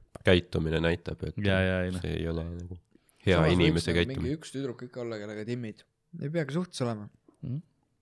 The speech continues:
Speaker 3: Kellega on vahepeal midagi hea teha koos, vaata. Üks on ikka, no nii igav. Jube.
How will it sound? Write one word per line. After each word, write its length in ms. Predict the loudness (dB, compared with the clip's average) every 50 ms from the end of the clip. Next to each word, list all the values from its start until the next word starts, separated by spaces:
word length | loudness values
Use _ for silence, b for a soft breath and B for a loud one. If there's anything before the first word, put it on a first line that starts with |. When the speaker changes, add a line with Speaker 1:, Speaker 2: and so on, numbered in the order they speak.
| _
Speaker 3:
Kellega 260 | _ -4 -4 -2 -2 0
on 80 | 2
vahepeal 280 | 2 2 2 2 0 -2
midagi 220 | -2 -2 0 0
hea 160 | 2 2 2
teha 240 | 2 2 2 2 0 -2 -6
koos, 300 | -4 -2 -2 0 0 -4
vaata. 260 | -6 -6 -8 -12 -14 -16 _ _ _ _ _ _ 0
Üks 260 | 0 0 0 -6 -10
on 100 | -10 -12
ikka, 180 | -12 -12 -10
no 180 | -8 -6 -6 -6
nii 240 | -6 -8 -8 -8 -8
igav. 200 | -8 -8 -10 -10 -12 _ _ _ _ _ _ _ _ _ -20 -20 _ _ _ -16 -16 _ _
Jube. 280 | -8 -6 -6 -6 -8 -10